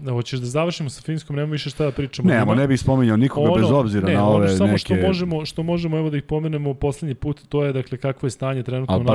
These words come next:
Speaker 1: našoj
Speaker 2: poslednju,
Speaker 1: grupi.
Speaker 2: znaš, nećemo uopšte više nikada ispomenuti.
Speaker 1: Ne, ne, ja više f-, ja u
Speaker 2: <laughs>
Speaker 1: Finsku
Speaker 2: Ma ne,
Speaker 1: saunu
Speaker 2: ma
Speaker 1: ne
Speaker 2: ne,
Speaker 1: idem, da.
Speaker 2: ne.
Speaker 1: E, dakle, Srbija, naravno, tri nula. Poljska, Izrael i Finska, o, Pos-,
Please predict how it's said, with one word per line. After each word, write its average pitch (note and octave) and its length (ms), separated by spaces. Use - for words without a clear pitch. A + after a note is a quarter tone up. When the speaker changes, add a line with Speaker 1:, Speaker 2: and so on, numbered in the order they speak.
Speaker 1:
našoj - 120
Speaker 2:
poslednju, G#2+ 320
Speaker 1:
grupi. E2 140
Speaker 2:
znaš, E2 240
nećemo F#2+ 320
uopšte F#2+ 240
više F#2+ 260
nikada F#2 340
ispomenuti. F#2+ 400
Speaker 1:
Ne, G2+ 200
ne, G#2 300
ja A2 120
više A2 300
f-, A2+ 180
ja B2 140
u B2 80
Speaker 2:
<laughs> C#3 60
Speaker 1:
Finsku D3 320
Speaker 2:
Ma G#2+ 80
ne, A#2+ 160
Speaker 1:
saunu A2 200
Speaker 2:
ma G#2+ 100
Speaker 1:
ne G#2 100
Speaker 2:
ne, G#2+ 60
Speaker 1:
idem, F#2+ 220
da. E2+ 120
Speaker 2:
ne. A#2 1300
Speaker 1:
E, A#2 40
dakle, A#2+ 260
Srbija, E3+ 340
naravno, D#3+ 300
tri D#3+ 160
nula. B2 240
Poljska, E3+ 420
Izrael F3 520
i D#3+ 120
Finska, C#3 540
o, C3 40
Pos-, D#3+ 280